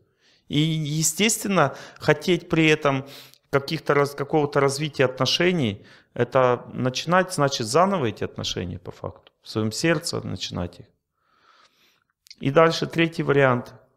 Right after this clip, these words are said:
При вспоминании чувства чистоты какой-то, от, светлое чувство от человека. Светлое чувство. Причём интересно знать, что это светлое чувство Бог нам уже показывает в самом начале отношений.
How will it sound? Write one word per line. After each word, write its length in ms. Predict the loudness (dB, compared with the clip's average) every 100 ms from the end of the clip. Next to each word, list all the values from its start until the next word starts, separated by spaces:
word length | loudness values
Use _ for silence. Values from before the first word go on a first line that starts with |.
| -4
При 140 | -2
вспоминании 800 | -2 -2 -2 0 2 2 0 -2
чувства 800 | -4 -6 -4 -4 0 0 0 -4 -20 -20 _ _ _ _ _ _ _ _
чистоты 640 | -6 -4 -4 -6 -10 -8
какой-то, 680 | -4 -6 -2 -4 -2 -6 -6 -10 -14
от, 160 | -14 -14 _ _ _ _ _ _
светлое 540 | -10 -6 -2 -2 0 -2
чувство 480 | -2 -6 -6 -8 -10
от 100 | -8
человека. 520 | -6 -6 -6 -10 -18 _ -12
Светлое 500 | -6 -4 -6 -6 -10
чувство. 460 | -10 -14 -16 -20 -20 _ _
Причём 340 | -12 -2 0 0
интересно 480 | -2 0 0 0
знать, 260 | 0 0 0
что 160 | -2 -6
это 140 | -6
светлое 400 | -2 -2 0 -2
чувство 380 | -2 -6 -6 -6
Бог 340 | 0 0 0
нам 200 | -4 -4
уже 180 | -4 -4
показывает 840 | -4 0 4 4 4 2 2 0 -6 -20 _
в 60 | 2
самом 280 | 4 6
начале 420 | 4 2 2 4 2
отношений. 600 | 0 -4 -2 0 -2